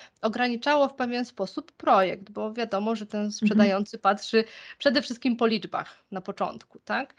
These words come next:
Speaker 1: Em, i dopiero później następuje ta faza, można powiedzieć, handlowa, czyli ta faza, w której klient szuka rozwiązania, szuka dostawcy,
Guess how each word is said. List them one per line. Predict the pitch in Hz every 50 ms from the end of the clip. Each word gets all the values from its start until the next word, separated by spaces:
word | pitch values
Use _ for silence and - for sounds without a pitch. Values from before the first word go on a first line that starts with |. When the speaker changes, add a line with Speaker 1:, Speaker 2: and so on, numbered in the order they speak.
| - - - - - - -
Speaker 1:
Em, | - 208 214 214 208 214 214 -
i | - 226
dopiero | 226 277 - 330 370
później | 359 381 381 359 359 349
następuje | 330 311 - - 285 254 285 285 285
ta | - 277
faza, | - - 269 262 269 254
można | 254 254 247 247 240
powiedzieć, | 233 254 226 240 247 240 240 240
handlowa, | - - 254 240 233 214 233 226 208 180 185 196 - - - _ -
czyli | - - 208
ta | 208 - 226
faza, | 226 285 285 285 - 269 262
w | 262
której | - - - 226 226 226 220
klient | - - 233 240 240 240 233 233 226 - -
szuka | - - - - - - 254
rozwiązania, | 233 226 220 - - 196 185 180 - - - - - - -
szuka | - - 269 - 254
dostawcy, | 208 208 202 - - - - - - _ _ _ - -